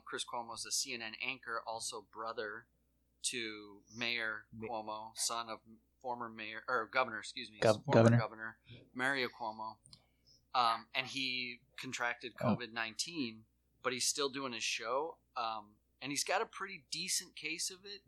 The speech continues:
Speaker 1: or his symptoms are, are intense,
Speaker 2: <laughs>
Speaker 1: unless he's bringing 'em
Speaker 2: It's
Speaker 1: up.
Speaker 2: dece-, it's
Speaker 1: <laughs>
Speaker 2: not,
Speaker 1: He's
Speaker 2: it's,
Speaker 1: got
Speaker 2: there
Speaker 1: a
Speaker 2: ain't no
Speaker 1: decent
Speaker 2: killer
Speaker 1: case.
Speaker 2: case. It's dece.
Speaker 1: He's
Speaker 3: Healthy,
Speaker 1: diesel,
Speaker 3: stocky
Speaker 1: but
Speaker 3: case.
Speaker 1: so he'll tune in for, like, fifteen minutes of a segment, and he's like, "Um,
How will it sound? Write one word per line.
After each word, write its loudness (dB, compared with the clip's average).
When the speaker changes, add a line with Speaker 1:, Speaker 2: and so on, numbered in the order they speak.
Speaker 1:
or 2
his -4
symptoms -6
are, 0
are 8
intense, -2
Speaker 2:
<laughs> -2
Speaker 1:
unless 4
he's -2
bringing 2
'em 2
Speaker 2:
It's 10
Speaker 1:
up. 4
Speaker 2:
dece-, 6
it's 0
Speaker 1:
<laughs> 2
Speaker 2:
not, 12
Speaker 1:
He's 8
Speaker 2:
it's, 8
Speaker 1:
got 10
Speaker 2:
there 8
Speaker 1:
a 10
Speaker 2:
ain't 4
no 6
Speaker 1:
decent 0
Speaker 2:
killer 12
Speaker 1:
case. 6
Speaker 2:
case. 4
It's -2
dece. 6
Speaker 1:
He's 2
Speaker 3:
Healthy, 6
Speaker 1:
diesel, 4
Speaker 3:
stocky 6
Speaker 1:
but 2
Speaker 3:
case. 8
Speaker 1:
so 4
he'll -4
tune -2
in 0
for, -2
like, 2
fifteen -6
minutes -4
of -10
a -8
segment, -2
and -10
he's -10
like, -2
"Um, 0